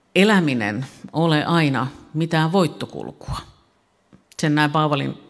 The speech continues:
sanat osoittaa. Mutta hän sanoo, että kun tämä aarre on meillä saviastioissa, niin sen idea on se,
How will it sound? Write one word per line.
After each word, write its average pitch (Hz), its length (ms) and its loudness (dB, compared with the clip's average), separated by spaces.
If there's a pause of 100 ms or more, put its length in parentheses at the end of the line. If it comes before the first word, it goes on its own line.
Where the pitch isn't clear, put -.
(420)
sanat 143 500 0 (1500)
osoittaa. - 720 0 (1080)
Mutta - 460 -2 (160)
hän 196 220 2
sanoo, 175 760 0 (1300)
että 165 420 0 (120)
kun 233 200 2
tämä 175 340 2 (160)
aarre 202 440 2
on 175 120 2
meillä 170 380 2
saviastioissa, 143 1160 -2 (920)
niin 165 160 0
sen 170 240 -4
idea 170 500 2
on 107 160 -10
se, - 320 -2